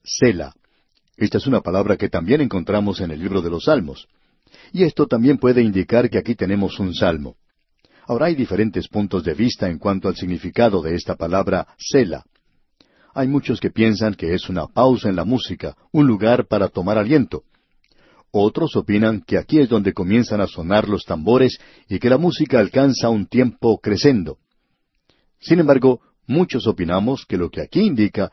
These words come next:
es algo que mencionamos antes, y es pare, mire y escuche.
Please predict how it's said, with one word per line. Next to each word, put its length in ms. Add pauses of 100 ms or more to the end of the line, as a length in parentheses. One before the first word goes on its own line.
(280)
es 160
algo 220
que 100
mencionamos 540
antes, 420
y 140
es 180 (400)
pare, 400 (540)
mire 500 (380)
y 100
escuche. 480